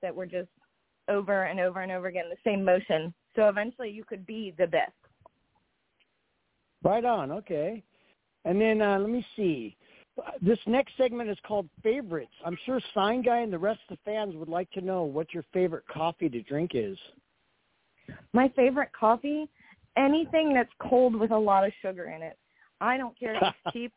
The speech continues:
Speaker 1: I don't care if it's expensive. I like cold coffee. I don't do hot coffee.
Speaker 2: Okay, and what's your favorite concerts you've seen?
Speaker 1: My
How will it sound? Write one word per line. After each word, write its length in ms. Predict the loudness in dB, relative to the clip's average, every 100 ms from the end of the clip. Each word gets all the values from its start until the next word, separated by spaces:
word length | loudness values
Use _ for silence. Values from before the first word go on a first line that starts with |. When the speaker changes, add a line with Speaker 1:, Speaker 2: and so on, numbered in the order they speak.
| -14
Speaker 1:
I 60 |
don't 180 | -12 -10
care 200 | -4 -4
if 60 | -4
it's 140 | -8 -12
expensive. 680 | -14 -12 -6 -6 -4 -6 -6
I 60 | -4
like 220 | -4 -4 _
cold 520 | -16 -4 -2 0 -2 -6 -4
coffee. 480 | -4 -4 -6 -10 -8
I 160 | -6 -4
don't 340 | -2 -2 -2
do 140 | -6
hot 280 | -4 2 0 _
coffee. 460 | -8 -8 -10 -10 -10 _ _ _ _ _ _ _ _ _ _ _ _ -2 0
Speaker 2:
Okay, 380 | 2 2 2
and 160 | 2 2
what's 200 | 0 0
your 140 | -4
favorite 380 | 0 2 2 -2
concerts 460 | -6 -6 -6 -10 -14
you've 140 | -14 -16 -10
seen? 300 | -8 -6 -8 -16 -20 -20 _ _ _ _ _ _ _ -20 _ 0
Speaker 1:
My 120 | 0